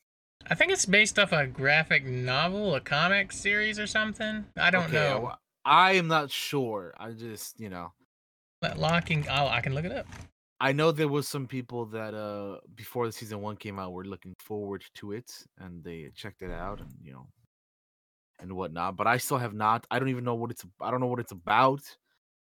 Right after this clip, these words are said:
Speaker 2: I, like I said, I didn't even know it was, what it was based off of. I had thought it was like a, like a book or something, but
Speaker 1: It's based on
Speaker 2: apparently
Speaker 1: the comic series of the same name. So apparently
Speaker 2: Okay,
Speaker 1: it's a
Speaker 2: yeah.
Speaker 1: comic book. But I
Speaker 2: Gotcha,
Speaker 1: think there's
Speaker 2: gotcha. I
Speaker 1: also a
Speaker 2: just,
Speaker 1: book
Speaker 2: uh,
Speaker 1: for it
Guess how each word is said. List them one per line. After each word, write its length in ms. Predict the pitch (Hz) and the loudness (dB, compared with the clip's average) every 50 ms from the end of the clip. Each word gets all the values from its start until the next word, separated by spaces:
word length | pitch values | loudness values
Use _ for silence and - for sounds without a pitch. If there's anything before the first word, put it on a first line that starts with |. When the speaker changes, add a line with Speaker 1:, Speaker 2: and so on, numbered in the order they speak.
| _ _ _ - | _ _ _ -2
Speaker 2:
I, 1040 | 92 95 98 98 98 98 98 98 98 95 95 98 98 98 98 98 98 98 98 98 95 82 | 0 2 2 2 2 0 -2 -2 -2 -2 -4 -4 -4 -4 -6 -6 -6 -8 -8 -10 -10 -10
like 140 | 90 95 95 - | -10 -12 -12 -10
I 40 | 98 | -8
said, 140 | - 110 104 | -4 -2 -2
I 20 | |
didn't 120 | 110 120 120 | -2 -2 -4
even 120 | 113 110 | -4 -4
know 140 | 107 107 107 | -2 0 0
it 120 | 107 104 | 0 -2
was, 480 | 101 104 104 92 90 - - - - - - 92 | -2 -4 -6 -8 -10 -12 -12 -12 -14 -16 -12 -8
what 140 | 107 110 107 | -6 -6 -4
it 40 | 107 | -4
was 160 | 107 104 92 | -6 -8 -8
based 300 | 87 113 113 113 - - | -6 -6 -4 -4 -4 -4
off 160 | 95 92 87 | -4 -4 -6
of. 60 | 80 92 | -6 -6
I 100 | 90 95 | -4 -4
had 180 | 98 95 92 85 - _ | -4 -6 -8 -12 -12 _
thought 200 | - 107 120 127 117 | 2 4 4 4 2
it 40 | 104 | 0
was 220 | 98 98 98 90 - | -2 -4 -6 -6 -8
like 100 | 92 82 95 | -12 -12 -12
a, 140 | 90 90 82 - | -12 -12 -12 -14
like 160 | 92 92 - - | -14 -14 -14 -14
a 40 | |
book 280 | 85 80 104 104 - - | -10 -6 -6 -6 -6 -8
or 40 | 90 | -10
something, 380 | - - 87 82 - 85 82 85 - | -12 -12 -12 -14 -14 -18 -18 -16 -8
but 120 | - 160 | -4 -2
Speaker 1:
It's 100 | 151 135 | -2 0
based 340 | 123 151 185 220 233 196 233 | 2 4 4 4 4 4 4
on 160 | 226 214 208 | 4 4 4
Speaker 2:
apparently 40 | 196 | 4
Speaker 1:
the 60 | - | 4
comic 260 | - 190 185 185 185 180 | 4 4 4 4 2 2
series 400 | - - 180 180 175 175 165 160 | 2 2 4 4 4 4 4 4
of 120 | 147 139 | 4 2
the 60 | 135 120 | 2 0
same 440 | - - 147 147 156 151 147 143 | 0 0 2 2 4 4 4 4
name. 340 | 135 131 127 123 117 117 - - - - - - - - - _ _ _ _ _ _ _ _ _ _ _ _ _ _ _ _ _ - | 4 4 2 2 0 -4 -6 -8 -8 -10 -12 -14 -16 -16 -20 _ _ _ _ _ _ _ _ _ _ _ _ _ _ _ _ _ -4
So 40 | 139 | -4
apparently 380 | 123 - 208 220 214 202 202 202 | -2 2 2 4 6 6 6 6
Speaker 2:
Okay, 80 | 190 | 4
Speaker 1:
it's 80 | 180 170 | 4 2
a 20 | |
Speaker 2:
yeah. 60 | 160 - | 0 2
Speaker 1:
comic 320 | - 170 151 131 123 85 | 2 2 2 2 0 -2
book. 160 | 85 82 82 82 80 82 - - - _ _ _ _ _ _ _ | -6 -8 -8 -8 -10 -12 -14 -16 -20 _ _ _ _ _ _ _
But 120 | - - 120 | -2 4 6
I 20 | 185 | 6
Speaker 2:
Gotcha, 100 | 196 175 | 8 8
Speaker 1:
think 160 | 285 294 - | 6 6 6
there's 160 | - 311 226 202 | 6 6 6 8
Speaker 2:
gotcha. 260 | 214 233 233 - 208 | 6 6 6 6 6
I 40 | 190 | 6
Speaker 1:
also 120 | 185 185 180 | 6 4 4
a 40 | 165 | 2
Speaker 2:
just, 100 | 160 151 | 2 2
Speaker 1:
book 160 | - - - - | 2 0 0 -2
Speaker 2:
uh, 20 | |
Speaker 1:
for 260 | - - 131 123 117 | -2 -4 -2 0 0
it 120 | - - | 0 -2